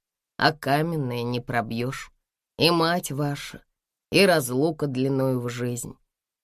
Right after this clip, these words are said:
и отец, которого вы не знали, и дочку растите одна. Но какая вы умница, Лиза,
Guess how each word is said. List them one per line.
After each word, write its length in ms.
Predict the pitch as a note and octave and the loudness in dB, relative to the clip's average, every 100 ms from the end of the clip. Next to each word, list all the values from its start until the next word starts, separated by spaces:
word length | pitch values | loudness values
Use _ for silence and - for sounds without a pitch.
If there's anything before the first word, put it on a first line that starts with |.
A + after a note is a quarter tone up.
| - | 0
и 60 | C3+ | 4
отец, 500 | C#3+ - F3 G3 - | 4 2 0 0 0
которого 600 | F3 E3+ E3+ E3+ D#3 C#3+ | 0 2 2 4 4 4
вы 140 | C#3 | 2
не 140 | C3+ | 2
знали, 400 | B2 B2+ B2+ B2 | 0 2 2 2
и 60 | A#2+ | 0
дочку 480 | G#2 C3 D#3 - C#3 | 0 0 0 -2 0
растите 600 | C3+ C3 - B2 - A#2 | 0 -2 -2 -4 -2 -4
одна. 400 | G#2+ A#2 A#2 - _ _ _ _ _ _ - | -2 -6 -8 -12 _ _ _ _ _ _ -4
Но 120 | D3 | -4
какая 440 | C#3+ - - F#3+ G3 | -4 -6 -4 -2 -2
вы 180 | F3 F3+ | -4 -4
умница, 640 | D#3+ B2+ B2 - - - _ _ - | -4 -4 -6 -8 -10 -10 _ _ -6
Лиза, 480 | B2+ D3+ D#3+ - | 2 2 2 -4